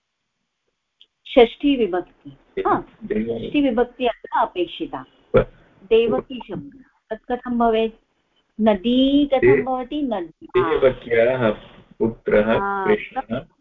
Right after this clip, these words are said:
Speaker 1: उत्तमम्, उत्तमं महोदय। देवक्याः पुत्रः कृष्णः। अनन्तरम् अग्रिमे?
Speaker 2: हा। रु-, रुक्मी-,
Speaker 1: हा।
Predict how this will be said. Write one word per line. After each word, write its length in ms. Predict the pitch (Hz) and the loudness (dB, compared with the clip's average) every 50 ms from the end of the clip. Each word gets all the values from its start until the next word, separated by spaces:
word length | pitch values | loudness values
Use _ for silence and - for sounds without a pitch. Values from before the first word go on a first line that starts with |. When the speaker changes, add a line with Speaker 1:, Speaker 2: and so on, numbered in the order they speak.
| _ _ _ _ _ _ _ _ _ _ _ | _ _ _ _ _ _ _ _ _ _ _
Speaker 1:
उत्तमम्, 480 | - 160 - - - 147 143 135 131 131 - - | -12 -12 -12 -12 -12 -12 -12 -14 -16 -20 -16 -14
उत्तमं 400 | - 175 _ - 180 165 156 151 | -14 -10 _ -6 -4 -4 -4 -6
महोदय। 320 | 147 143 139 139 135 139 147 | -6 -6 -6 -6 -6 -4 0
देवक्याः 1200 | 147 170 180 180 175 170 165 165 - _ - 175 156 143 147 151 151 156 165 170 202 247 320 359 | 4 6 6 6 6 2 0 -4 -6 _ -4 -2 -2 -2 -4 -6 -8 -8 -6 -4 -2 -2 -2 -2
पुत्रः 760 | 359 247 190 - - - 160 151 151 156 156 151 170 220 285 | -4 -6 -8 -8 -8 -10 -10 -10 -10 -10 -8 -6 -6 -4 -4
कृष्णः। 760 | 294 - 349 349 339 - - 320 320 294 285 285 277 269 269 269 - _ _ _ _ _ _ _ _ - _ _ - - | -2 0 0 0 0 -2 -4 -2 0 2 2 2 2 0 -2 -4 -10 _ _ _ _ _ _ _ _ -20 _ _ -6 -2
अनन्तरम् 680 | 220 233 247 262 262 254 269 262 262 269 269 269 277 277 - _ _ _ _ _ _ _ _ _ _ _ _ _ _ _ _ - _ _ _ _ _ _ - - _ _ _ - - - - - - - - - - - - - - | 0 2 2 2 2 4 4 4 4 4 2 0 -2 -6 -10 _ _ _ _ _ _ _ _ _ _ _ _ _ _ _ _ -20 _ _ _ _ _ _ -20 -20 _ _ _ -20 -20 -20 -20 -20 -20 -20 -20 -20 -20 -20 -12 -4 -2
अग्रिमे? 540 | 214 220 233 247 254 240 247 254 254 262 269 262 - - _ - - - - _ - | 0 2 2 4 4 4 2 2 2 0 -2 -6 -8 -12 _ -20 -20 -20 -8 _ 2
Speaker 2:
हा। 300 | 101 98 95 92 90 - - - - - _ _ _ _ _ _ _ _ _ _ _ _ _ _ _ _ - - - - | 4 4 4 4 2 0 -4 -12 -20 -20 _ _ _ _ _ _ _ _ _ _ _ _ _ _ _ _ -12 -10 -8 -4
रु-, 440 | - - - 113 110 117 120 131 135 - _ _ _ _ _ _ _ - | 0 4 4 4 4 4 2 2 2 0 _ _ _ _ _ _ _ -6
रुक्मी-, 840 | 101 - 110 117 127 - - _ - 117 120 120 120 117 110 104 - - _ _ _ _ _ _ _ _ _ _ _ _ _ _ _ _ - 208 | -4 -2 0 0 0 0 -4 _ 0 2 2 4 4 4 2 2 -2 -6 _ _ _ _ _ _ _ _ _ _ _ _ _ _ _ _ -8 -6
Speaker 1:
हा। 200 | 180 151 135 | -4 -4 -6